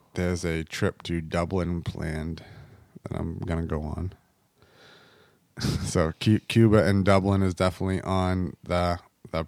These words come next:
prospective places to go. And I forget where else. I also have to say that the reason that this, a lot of this is happening is because my wife works for an awesome company that she's gotta travel for, and they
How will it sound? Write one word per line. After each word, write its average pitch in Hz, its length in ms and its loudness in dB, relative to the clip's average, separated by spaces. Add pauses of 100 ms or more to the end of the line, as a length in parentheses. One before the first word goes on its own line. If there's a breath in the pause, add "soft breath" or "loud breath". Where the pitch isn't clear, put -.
prospective 85 640 -2 (480)
places 90 400 0
to 90 100 -4
go. 90 360 -2 (680 loud breath)
And 87 640 2 (760 loud breath)
I - 40 -14
forget - 280 -4
where 82 140 0
else. 73 380 -2
I 117 80 10
also 135 320 12
have 107 80 6
to 101 80 -2
say 101 180 6
that 101 180 2
the 98 120 4
reason 101 260 4
that 85 80 0
this, 92 160 -2
a 92 80 -2
lot 92 140 6
of 87 80 0
this 85 80 -4
is 85 80 -8
happening 90 340 2
is 90 120 -2
because 85 220 -4
my 85 320 -4
wife 87 360 -2
works 90 200 -2
for - 100 -4
an 82 60 0
awesome 87 360 0
company 87 400 0
that 82 160 0
she's 92 200 0
gotta 85 140 2
travel 85 300 0
for, 95 240 4
and 85 120 2
they 85 120 0